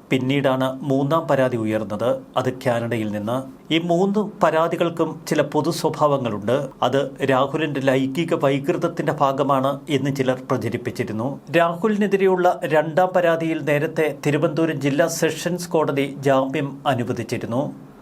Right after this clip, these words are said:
രാഹുലിനെതിരെയുള്ള മൂന്നാം പരാതിയിൽ ഇന്നലെ പത്തനംതിട്ട ജില്ലാ സെഷൻസ് കോടതിയും ജാമ്യം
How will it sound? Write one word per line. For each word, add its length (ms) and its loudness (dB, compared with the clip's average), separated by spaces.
രാഹുലിനെതിരെയുള്ള 800 2
മൂന്നാം 400 0
പരാതിയിൽ 460 2
ഇന്നലെ 300 4
പത്തനംതിട്ട 500 0
ജില്ലാ 180 4
സെഷൻസ് 500 -2
കോടതിയും 380 0
ജാമ്യം 300 0